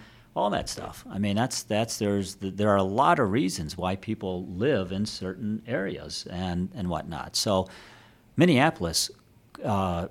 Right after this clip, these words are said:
uh, the Twin Cities, I mean, that's, that's, that's a fantastic, uh, I T market up there. And, okay, so they have the winter and all that stuff, but people that move up there, I mean, they love it. Uh, they, uh, again, no crazy traffic, and, and people are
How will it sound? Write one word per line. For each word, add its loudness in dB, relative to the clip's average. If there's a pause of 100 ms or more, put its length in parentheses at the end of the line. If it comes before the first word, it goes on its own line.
(100)
uh, -2
the -6
Twin 2
Cities, 0
I -6
mean, 0
that's, 2
that's, 0
that's 2
a -6
fantastic, -6 (340)
uh, -2
I 2
T -2
market -6 (120)
up -8
there. -6 (380)
And, 0 (100)
okay, 4
so 2
they 6
have 4
the -2
winter 2
and -2
all -6
that -10
stuff, -10 (120)
but 0
people 0
that 2
move 2
up 0
there, 2
I 2
mean, 4
they 2
love 2
it. -6 (180)
Uh, -4
they, -2
uh, -4
again, 4
no 2
crazy -2
traffic, -4
and, -8 (340)
and -6
people 0
are 0